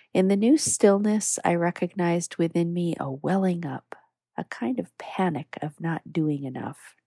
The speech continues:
not getting enough done. Without shows on the horizon, some mornings I woke in a kind of confused spin. Then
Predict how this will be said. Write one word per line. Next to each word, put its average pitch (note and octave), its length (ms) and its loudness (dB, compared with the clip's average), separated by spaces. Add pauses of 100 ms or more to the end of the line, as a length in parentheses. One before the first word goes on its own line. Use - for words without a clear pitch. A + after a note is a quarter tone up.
not D#3 240 -6
getting D#3 280 0
enough D#3 440 -4
done. C3 360 -8 (1400)
Without G3+ 400 8
shows F#3 460 6
on F3+ 180 4
the F3+ 120 2
horizon, E3 920 2 (140)
some G#3 320 0
mornings E3 640 0
I C#3+ 100 -2
woke E3 380 4
in D#3 80 -4
a D#3+ 80 -6
kind F#3 320 -6
of - 160 -8
confused - 960 -4
spin. D3 720 -4 (1160)
Then G3+ 420 6